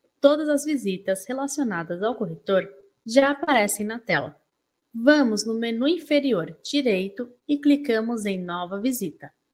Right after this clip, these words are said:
Vou informar o nome do condomínio onde será realizada a visita e adicionando informações caso necessário.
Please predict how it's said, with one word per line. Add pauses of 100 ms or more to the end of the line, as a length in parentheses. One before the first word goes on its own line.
(100)
Vou
informar
o
nome
do
condomínio
onde
será
realizada
a
visita (140)
e
adicionando
informações
caso
necessário.